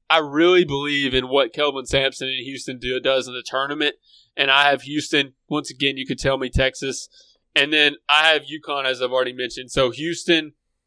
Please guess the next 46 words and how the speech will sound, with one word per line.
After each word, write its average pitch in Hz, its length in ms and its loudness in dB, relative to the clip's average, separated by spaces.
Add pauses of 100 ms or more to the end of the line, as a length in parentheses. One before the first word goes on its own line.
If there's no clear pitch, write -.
UConn, 147 560 -2
Alabama, 143 680 2
and 131 120 -12
Marquette. 135 680 0
And 143 140 -4
then 147 100 -6
I 135 140 4
have 135 360 4 (100)
Alabama 143 540 2
and 131 140 -4
UConn 139 320 -6
in 131 60 -6
the 123 60 -8
championship 143 580 -4
game. 139 400 -2 (420)
I'll 147 180 4
kinda 156 240 0
leave 143 220 -4
it 131 60 0
open-ended 139 500 -2
if 120 80 -10
you 131 100 -18
wanna 131 160 -10
wait 139 320 -2
to - 80 -20
pick 147 260 -4
the 127 80 -20
champion. 131 600 -6
But 135 260 0 (480)
I, 156 240 4
that's 175 280 4
my 165 140 4
Final 156 280 2
Four. 156 340 2
It, 170 220 -2
it's 175 140 0
hard 202 340 4
because 175 320 2
I, 143 220 4
you 139 160 -10
wanna 233 240 2
pick - 240 2
that 202 240 -2
mid-seeded 196 520 -4
upstart 180 520 2
team. 185 400 -6